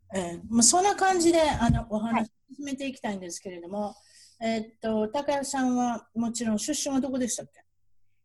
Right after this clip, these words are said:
Speaker 2: 青森県の八戸市です。
Speaker 1: 八戸。青森の人初めてですね、出てきたの。
Speaker 2: <laughs> そうですか。
Speaker 1: うん。八戸って八の塔ですね。あの、戸締まりの塔ですね。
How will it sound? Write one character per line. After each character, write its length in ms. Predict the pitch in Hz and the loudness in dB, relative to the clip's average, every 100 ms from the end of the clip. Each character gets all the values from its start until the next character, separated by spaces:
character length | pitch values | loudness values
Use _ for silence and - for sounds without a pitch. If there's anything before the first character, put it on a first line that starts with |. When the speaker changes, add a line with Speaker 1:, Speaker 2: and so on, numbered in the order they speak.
| _ | _
Speaker 2:
青 180 | 262 277 | 4 6
森 240 | 311 330 320 | 8 6 4
県 260 | 226 190 | 0 2
の 80 | 170 | 0
八 320 | 170 - 247 | -4 -6 -4
戸 140 | 247 240 | -2 -2
市 140 | - | -2
で 100 | - | -6
す。 240 | - - - _ _ _ | -10 -10 -14 _ _ _
Speaker 1:
八 260 | 254 254 311 | -2 4 4
戸。 80 | 349 262 - - _ _ - | 6 2 -2 -10 _ _ 0
青 200 | 370 494 | 2 4
森 160 | 370 | 4
の 80 | 208 | 4
人 100 | - | 2
初 360 | - 240 330 440 | 0 2 4 4
め 160 | 415 | 2
て 80 | 190 | 0
で 80 | 143 | 0
す 160 | - 190 | 0 0
ね、 240 | 185 135 | -2 -4
出 80 | 185 | -6
て 100 | 175 | -6
き 80 | - | -6
た 120 | 160 | -8
の。 100 | 147 | -6
Speaker 2:
<laughs> 60 | - - 381 - 539 - - - 302 - - | -8 -6 -8 -8 -10 -10 -12 -10 -10 -10 -8
そ 140 | 285 | -4
う 20 | |
で 120 | 226 214 | -4 -6
す 80 | |
か。 160 | - - _ _ 220 | -8 -12 _ _ 4
Speaker 1:
う 100 | 220 | 4
ん。 220 | - 139 _ | 4 -4 _
八 300 | 247 - 294 | -2 4 6
戸 100 | 330 | 6
っ 140 | 302 | 4
て 80 | 220 | 2
八 360 | 220 311 - 240 | 0 0 4 4
の 300 | 190 175 - _ _ _ | 4 0 -8 _ _ _
塔 220 | - 302 277 | 2 4 6
で 100 | 262 | 4
す 140 | 294 | 2
ね。 120 | 392 370 | 0 -2
あ 40 | |
の、 120 | 190 | -4
戸 140 | - 233 | 0 2
締 180 | 254 | 4
ま 120 | 254 208 | 4 2
り 80 | |
の 100 | 180 - | -6 -4
塔 140 | 214 | 0
で 80 | 202 | 0
す 160 | 170 | 0
ね。 60 | - | -4